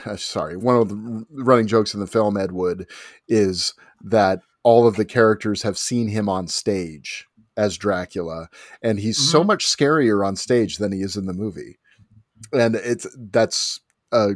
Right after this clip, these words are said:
Speaker 1: recurring line in the film. And, um, so, yeah, it's, you've mentioned, too, that, um, he's just hitting reg-, regional theaters and doing runs of Dracula in various places all over the country.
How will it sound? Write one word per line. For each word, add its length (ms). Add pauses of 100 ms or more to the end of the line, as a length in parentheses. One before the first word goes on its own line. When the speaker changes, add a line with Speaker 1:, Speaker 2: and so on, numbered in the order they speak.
Speaker 1:
recurring 600
line 340
in 100
the 80
film. 400 (460)
And, 420
um, 360
so, 240
yeah, 320
it's, 160 (300)
you've 420
mentioned, 480
too, 300
that, 240 (400)
um, 280
he's 200
just 240
hitting 280
reg-, 340
regional 400
theaters 680 (540)
and 540 (640)
doing 640 (360)
runs 540
of 140
Dracula 880
in 320 (100)
various 420
places 500
all 180
over 160
the 100
country. 600